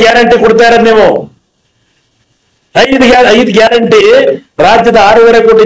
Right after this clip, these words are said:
ಜನತೆಯ ಬೆವರು ಸುರಿಸಿರ್ತಕ್ಕಂಥ ತೆರಿಗೆ ಹಣ ಇದು. ಇದನ್ನ ಮಾಡೋದಕ್ಕೆ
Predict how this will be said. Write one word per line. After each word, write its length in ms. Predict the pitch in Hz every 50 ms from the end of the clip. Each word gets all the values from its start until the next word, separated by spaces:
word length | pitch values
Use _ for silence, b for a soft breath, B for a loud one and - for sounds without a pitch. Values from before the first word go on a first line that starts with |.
| - -
ಜನತೆಯ 400 | 190 202 214 214 214 214 214 196 196 214 247 254 254 - _ _ _ _ _ _ _ 190
ಬೆವರು 260 | 202 233 254 262 - -
ಸುರಿಸಿರ್ತಕ್ಕಂಥ 640 | 262 247 190 240 233 - 240 233 240 240 226 - 233 233 214 - - - _ _ _ -
ತೆರಿಗೆ 260 | 233 254 277 285 285 269
ಹಣ 100 | 269 262 247 233 226
ಇದು. 140 | 202 170 - - - - _ _ _ _ _ _ _ _ _ _ _ _ _ _ -
ಇದನ್ನ 300 | 165 208 208 277 285 294 294 277
ಮಾಡೋದಕ್ಕೆ 340 | 269 262 269 262 262 262